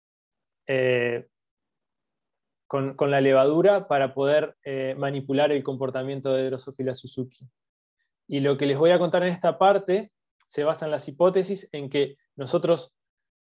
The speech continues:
eh, dijimos que, bueno, podemos combinar, eh, la levadura con un insecticida,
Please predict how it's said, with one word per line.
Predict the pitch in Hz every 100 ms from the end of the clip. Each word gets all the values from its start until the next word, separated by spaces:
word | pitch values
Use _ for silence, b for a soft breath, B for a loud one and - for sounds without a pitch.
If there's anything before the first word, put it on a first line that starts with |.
| -
eh, | 143 135 135 -
dijimos | 147 131 175 165
que, | -
bueno, | 156 147 131
podemos | 147 156 175 165
combinar, | - 151 139 139 143 185 214 214 _ _ _ _
eh, | 143 135
la | 135 135
levadura | 131 131 135 156 196 240 - _ _
con | - 143
un | 151
insecticida, | 147 139 139 131 120 - 147 156 214 -